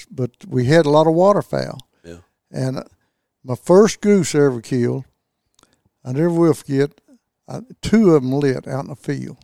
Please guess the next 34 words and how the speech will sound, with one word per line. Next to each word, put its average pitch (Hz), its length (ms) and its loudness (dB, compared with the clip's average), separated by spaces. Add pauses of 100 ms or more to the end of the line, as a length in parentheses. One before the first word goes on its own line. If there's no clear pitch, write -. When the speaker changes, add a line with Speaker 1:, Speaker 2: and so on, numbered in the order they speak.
(120)
Speaker 2:
Mm. 95 340 -12
Speaker 1:
They's 127 180 -6
too 170 180 -4
far 160 280 0
to 123 80 -8
shoot. 131 380 -8 (100)
Speaker 2:
Yeah. 90 200 -20
Speaker 1:
I 135 100 -6
had 147 120 0
a 131 60 -6
double 156 360 0
barrel, 143 360 0
would 117 120 -8
shoot - 320 -6
one 156 280 -2
barrel, 131 540 0
the 131 280 -12
other 151 120 2
barrel 131 300 -2
wouldn't 123 200 -6
shoot. 135 300 -6 (240)
Speaker 2:
Oh, 76 140 -20
no. 73 220 -20 (580)
Speaker 1:
And 123 280 -6
so 135 280 -2
I - 300 -2
said, 135 380 -4 (260)
"I'm 151 180 -6
gonna, 127 240 -6 (580)
I'm 135 160 -6
gonna 123 180 -6
ease 147 400 -6
out 151 200 -4
there, 143 200 -6